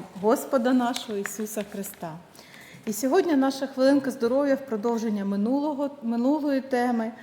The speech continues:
на тему «Депресія, загроза для, для людства». І почнемо ми, як завжди, зі Слова Божого.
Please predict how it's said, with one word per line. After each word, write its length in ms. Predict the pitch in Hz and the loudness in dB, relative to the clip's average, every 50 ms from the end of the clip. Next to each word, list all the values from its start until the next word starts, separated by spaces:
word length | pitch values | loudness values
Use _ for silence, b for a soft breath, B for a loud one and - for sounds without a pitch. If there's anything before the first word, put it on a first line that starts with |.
| B B B B B B B B B B | B B B B B B B B B B
на 160 | - 190 202 202 | -8 -8 -6 -4
тему 320 | 202 240 233 233 226 220 | -2 0 0 2 0 0
«Депресія, 600 | 196 208 202 - 226 220 220 233 233 - 220 196 | -2 -2 -2 -2 0 0 0 0 0 -2 -4 -2
загроза 560 | 175 196 202 190 208 220 214 202 202 190 190 | 0 0 0 0 0 0 0 0 0 -2 -4
для, 220 | 175 170 185 185 180 - - | -4 -2 -4 -4 -4 -6 -8
для 200 | 185 180 190 185 | -4 -2 0 0
людства». 580 | 202 254 294 330 - - - - 247 240 226 - - | 0 0 -2 -2 -4 -8 -8 -4 -2 -2 -2 -2 -2
І 140 | 240 262 269 294 285 B B B B B B B _ - | -4 -2 -2 -4 -6 B B B B B B B _ -8
почнемо 520 | - - - - 254 262 269 285 285 294 | -8 -6 -4 0 2 4 6 6 6 6
ми, 160 | 262 254 254 | 6 4 4
як 160 | 240 220 214 196 | 2 0 -2 0
завжди, 380 | 208 214 214 233 226 233 208 | 0 0 0 0 0 -2 -4
зі 100 | 185 190 | -4 -4
Слова 380 | 175 - - 226 214 202 202 190 180 | -6 -4 0 2 2 2 2 -2 -2
Божого. 440 | 190 180 170 170 - 170 165 165 - | -4 -6 -6 -6 -8 -12 -12 -14 -16